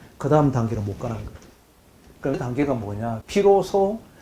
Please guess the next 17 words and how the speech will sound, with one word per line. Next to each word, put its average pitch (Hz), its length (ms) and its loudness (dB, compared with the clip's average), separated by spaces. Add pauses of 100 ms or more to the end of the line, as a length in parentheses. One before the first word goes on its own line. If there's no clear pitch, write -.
(120)
우리가 139 320 2
사명이 131 580 -2
우리에게 117 360 -2
부여된다는 123 640 -4 (100)
것입니다. - 340 -18 (140)
우리가 160 180 6
하나님의 170 360 4
은혜를 156 380 4
입었습니다. 110 600 -4
목사로 147 400 2
부름을 147 380 0
입었습니다. 120 600 -6
그러면 185 280 -2
살아야 214 340 -2
될 143 120 -2
게 156 100 -4
뭐냐면 117 720 -6